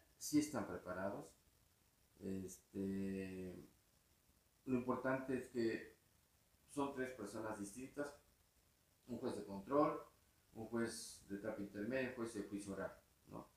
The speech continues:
Eh, en algunos estados, o por la carga de trabajo, puede ser que te toque el mismo juez de control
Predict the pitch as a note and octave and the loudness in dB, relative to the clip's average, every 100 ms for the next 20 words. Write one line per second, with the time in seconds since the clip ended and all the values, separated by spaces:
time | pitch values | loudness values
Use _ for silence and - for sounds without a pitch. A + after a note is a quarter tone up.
0 | _ _ _ _ _ - F#2+ G2+ G2+ G2+ | _ _ _ _ _ 0 4 6 8 6
1 | G2+ G2 G2+ G2+ - B2 C3 C3+ D3 C3+ | 6 4 2 2 4 8 8 8 6 6
2 | A#2+ - B2+ C3 C3+ C3+ - G2+ G2+ G#2 | 0 8 12 12 10 4 -2 -4 0 2
3 | G2+ A#2 A#2 A#2 A2+ A2 A2+ A2 A2+ A2 | 2 2 2 2 2 2 0 0 2 2
4 | - A2 - - F#2 G#2+ G2+ G#2 G2+ G#2 | 0 -4 -6 -6 -6 -6 -4 -2 0 -2
5 | G2+ G2+ G#2 G#2 G2 G2 G2+ A2 G#2+ G#2+ | -4 -2 -2 -4 -4 -6 -2 0 0 -6